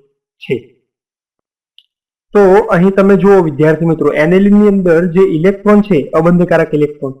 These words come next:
એ સતત ફરે છે. અહીંયા, અહીંયા આવી ગયા, અહીં નીચે આવી ગયા,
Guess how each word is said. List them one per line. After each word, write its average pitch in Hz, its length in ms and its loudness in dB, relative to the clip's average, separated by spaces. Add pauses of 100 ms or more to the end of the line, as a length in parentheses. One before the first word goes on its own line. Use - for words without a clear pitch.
(420)
એ 214 40 2 (140)
સતત 220 340 -2
ફરે 190 240 2
છે. - 200 -12 (1600)
અહીંયા, 151 340 -2
અહીંયા 151 260 0
આવી 139 100 -2
ગયા, 135 220 -2
અહીં 143 340 -8
નીચે 143 300 -4
આવી 135 160 -2
ગયા, 123 360 -8